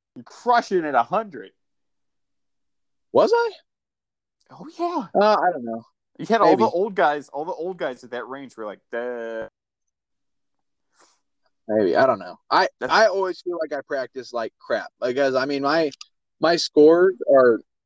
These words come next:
Speaker 2: like, if, if I had orange dots on 'em, would be horrible. I, I miss all kinds of dots, just barely out here, barely out there.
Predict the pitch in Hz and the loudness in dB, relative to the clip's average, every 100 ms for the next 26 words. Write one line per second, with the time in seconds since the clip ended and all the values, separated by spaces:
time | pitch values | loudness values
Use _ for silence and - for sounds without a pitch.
0 | 127 123 120 117 98 123 131 135 127 123 | -2 0 0 0 0 0 2 4 2 0
1 | 110 107 101 - 92 95 98 98 92 117 | -2 -2 -2 -6 -16 -14 -8 -8 0 2
2 | 110 90 87 87 104 113 107 107 110 127 | 2 0 -6 -6 0 0 0 -2 2 2
3 | 123 110 - 117 101 101 101 95 107 - | 2 2 2 0 0 2 2 0 -6 0
4 | 131 123 117 110 107 104 98 98 92 110 | 2 2 0 0 -4 -6 -4 -4 -2 0
5 | 117 113 104 101 101 98 95 95 95 | 0 -2 -4 -6 -8 -8 -6 -4 -4